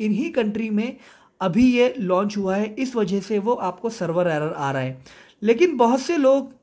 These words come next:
गेम डाउनलोड कर लेते हैं, कहाँ से? बाहर से डाउनलोड कर लेते हैं, ठीक है, वो Google से डाउनलोड कर लेते हैं। अगर आप प्ले स्टोर में सर्च करेंगे तो आपको ये गेम नहीं मिलेगा,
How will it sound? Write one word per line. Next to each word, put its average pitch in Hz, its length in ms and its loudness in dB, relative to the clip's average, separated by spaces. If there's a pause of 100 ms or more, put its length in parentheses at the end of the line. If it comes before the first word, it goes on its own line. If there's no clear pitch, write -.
(200)
गेम 233 380 -2
डाउनलोड 202 440 2
कर 247 160 -2
लेते 233 280 -2
हैं, 247 220 -6
कहाँ 214 260 -4
से? 277 280 -10 (420)
बाहर 214 360 4
से 302 120 -4
डाउनलोड 190 340 0
कर 175 140 -6
लेते 151 240 -6
हैं, 143 260 -14 (840)
ठीक 269 180 -4
है, 294 380 2
वो 202 140 -2
Google 208 320 4
से 269 120 0
डाउनलोड 226 300 0
कर 214 140 -4
लेते 208 220 -2
हैं। 208 220 -4 (440)
अगर 247 200 2
आप 330 200 2
प्ले 262 200 2
स्टोर 302 240 -2
में 294 100 -4
सर्च 285 260 0
करेंगे 285 440 -2 (500)
तो 302 60 -2
आपको 311 440 4
ये 311 100 2
गेम 302 300 -2
नहीं 233 380 -2
मिलेगा, 165 520 -4